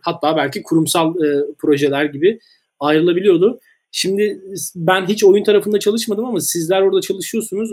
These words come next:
Oyun tarafıyla, oyun geliştirmeyle, e, bu diğer saydığım web veya mobil tabanlı farklı projeleri geliştirme arasındaki en büyük farklılıklarınız nelerdir? Burada, e, Canberk abi, sen en uzun süredir oyun sektöründe çalışan kişisin aramızda. Ne düşünüyorsun?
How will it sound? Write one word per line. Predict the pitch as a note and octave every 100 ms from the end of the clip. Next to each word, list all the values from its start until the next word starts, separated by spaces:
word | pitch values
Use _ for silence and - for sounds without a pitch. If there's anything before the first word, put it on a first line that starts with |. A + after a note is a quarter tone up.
| -
Oyun | F3 F3 A3+
tarafıyla, | A3+ G3+ F#3 - G3 E3
oyun | D#3+ F#3+ G#3
geliştirmeyle, | F#3 F3 - - F3 F#3+ E3+ D#3 A3+ _ _ _ -
e, | D3 C#3 C#3 C#3 E3 -
bu | F#3 F#3+
diğer | G3+ F#3+
saydığım | - F3 E3+ D#3 F3
web | E3+ F#3 -
veya | D#3+ D#3
mobil | E3 F#3 F3
tabanlı | D#3 C#3 C3 D3
farklı | E3 D#3 D3 E3+
projeleri | F3 D#3+ D3+ C#3+ D3+
geliştirme | D3+ D#3 - D#3+
arasındaki | D#3+ C3+ D3+ F#3 F3
en | F#3 F3+
büyük | E3+ E3 -
farklılıklarınız | D3+ D3 D#3 D#3 D#3+ D3+
nelerdir? | E3 E3 C#3 E3+ - _ -
Burada, | D3+ D#3+ E3+ F#3 -
e, | C#3+ C3 B2+ C3 C3+ C#3 _ _ _ D3+
Canberk | D#3 D3 D#3 D3+
abi, | C3
sen | D3 C#3+
en | D#3
uzun | D#3 C#3
süredir | C3 C3+ D3+ D3+ _ -
oyun | C#3+ D3
sektöründe | D3 C3 C3 B2
çalışan | C#3+ B2 C3 B2
kişisin | - -
aramızda. | C#3 C3 C3 C#3+ E3+
Ne | D#3 C#3+
düşünüyorsun? | B2+ B2 A2+ -